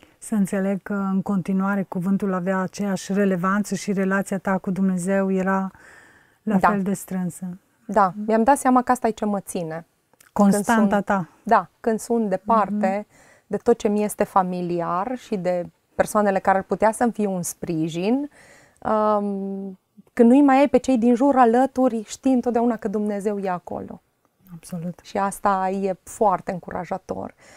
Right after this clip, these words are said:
Speaker 2: Și mi-amintesc și acum, uh, că cineva mi-a vorbit despre Is-, uh,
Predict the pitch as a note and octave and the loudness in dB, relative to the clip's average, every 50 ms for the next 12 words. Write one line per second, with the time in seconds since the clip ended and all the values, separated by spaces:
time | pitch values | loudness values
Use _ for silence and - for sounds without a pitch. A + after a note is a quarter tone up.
0 | - - - - - G#3+ A3 G#3+ G#3+ A3 G#3+ - C4+ C#4+ - - A#3 - - - | -20 -20 -16 -6 -2 0 0 2 2 0 2 2 2 2 4 2 0 0 0 -2
1 | - A#3 A#3+ B3 B3+ A#3 A3 G#3+ G#3+ G#3 G3+ G3 F#3 - _ _ _ _ _ _ | 0 2 4 4 4 2 0 -2 -4 -6 -6 -6 -8 -12 _ _ _ _ _ _
2 | - - - G#3+ G#3 G3+ G3 F#3 F#3+ F#3 - _ _ _ _ _ _ _ _ _ | -20 -12 -4 0 2 2 2 0 -4 -10 -10 _ _ _ _ _ _ _ _ _
3 | _ _ - - - A3+ A3+ G#3 A3+ B3+ C4+ C4+ C4 A#3 G#3+ F#3 G#3 G3+ F3 E3+ | _ _ -10 -2 2 2 2 4 4 4 6 6 4 4 4 2 2 0 0 0
4 | - A#3+ B3+ B3 _ - - - - G3 F#3 G3 G3+ G3 - - _ - - G3 | 0 0 0 0 _ -12 -20 -16 -10 -6 -4 -4 -4 -4 -6 -10 _ -6 -2 -2
5 | F#3+ F#3 F3+ F3 F3 - _ _ _ - G3+ G3 - - - - G#3 G3+ F#3 F#3 | -2 -2 -2 -6 -10 -14 _ _ _ -6 -6 -6 -6 -6 -8 -6 -4 -4 -4 -4
6 | F#3 F3+ F3+ | -4 -4 -6